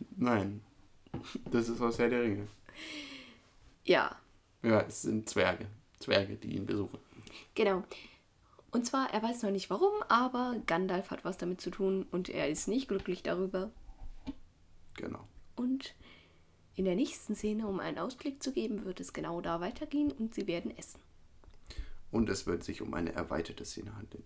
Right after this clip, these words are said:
Speaker 1: Diese Szene hier ist genauso im Kinofilm zu finden. An dieser Stelle, äh, verabschieden wir uns. Äh, wir müssen ja noch was klären.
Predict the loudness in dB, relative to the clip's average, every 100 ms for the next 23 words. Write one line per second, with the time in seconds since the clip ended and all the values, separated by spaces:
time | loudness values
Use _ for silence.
0 | -6 -4 -4 -6 0 0 0 0 -2 -4
1 | -6 -2 0 -2 -2 -2 -2 -4 -6 -6
2 | -6 -6 -6 -8 -4 -4 0 0 0 0
3 | -4 -10 -16 -20 -20 -20 -20 -20 -20 -20
4 | -20 -20 -20 -20 _ -20 -20 -20 -20 -20
5 | -20 -20 -20 -20 -20 -20 -18 -18 -16 -16
6 | -16 -18 -12 4 4 6 4 4 4 4
7 | 4 2 0 -8 -8 -2 -2 -2 -6 -4
8 | 0 0 2 2 2 -4 -2 -2 0 0
9 | 0 -2 -2 -2 -6 -10 -6 -2 0 0